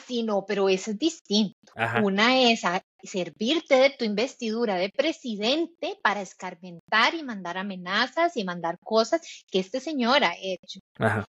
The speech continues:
Speaker 1: Y se ha puesto en una situ-, en una situación que ya no es de que, "Bueno, es un muchacho, es un señor seguro de sí mismo, es afable". No, no, es que se ha vuelto tóxico.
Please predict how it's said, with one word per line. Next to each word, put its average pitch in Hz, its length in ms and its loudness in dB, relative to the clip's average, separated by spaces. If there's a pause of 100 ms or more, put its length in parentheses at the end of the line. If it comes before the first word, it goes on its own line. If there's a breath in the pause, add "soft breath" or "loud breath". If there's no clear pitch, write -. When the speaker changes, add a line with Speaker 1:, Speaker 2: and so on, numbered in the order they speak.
Speaker 1:
Y 202 80 -6
se 190 100 -2
ha 185 120 -2
puesto 233 320 4
en 285 60 -2
una 269 160 0
situ-, 277 280 -6
en 208 180 -2
una 196 140 0
situación 254 460 0
que 262 160 -2
ya 190 180 0
no 208 300 2
es 240 560 4 (460)
de 226 200 4
que, 196 320 4 (260)
"Bueno, 320 220 -4 (120)
es 269 140 -6
un 285 100 -6
muchacho, 240 600 2
es - 120 -8
un 269 60 -4
señor 226 420 0 (200 loud breath)
seguro 196 360 4
de 220 40 6
sí 220 240 0
mismo, 202 540 0
es 185 100 -10
afable". 208 760 2
No, 233 120 -2
no, 262 280 2
es 233 200 -2
que 320 100 0
se 294 140 2
ha 262 60 6
vuelto 240 400 2
tóxico. - 420 -2